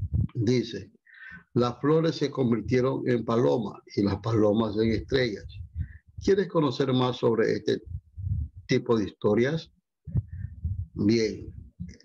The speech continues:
es más o menos un ejemplo para que tú vayas ya sabiendo que las leyendas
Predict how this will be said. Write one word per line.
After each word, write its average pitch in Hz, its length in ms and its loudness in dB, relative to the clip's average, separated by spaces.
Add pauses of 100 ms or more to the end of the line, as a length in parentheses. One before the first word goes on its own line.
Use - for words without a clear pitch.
es 143 440 0
más 123 360 2
o 127 80 2
menos 127 600 0 (1200)
un 143 460 4
ejemplo 120 960 0 (260)
para 104 260 0
que - 120 0
tú 131 520 2 (560)
vayas 117 440 2
ya 117 420 0 (760)
sabiendo 120 920 0 (1120)
que 120 500 2 (1600)
las 107 320 0
leyendas 117 800 0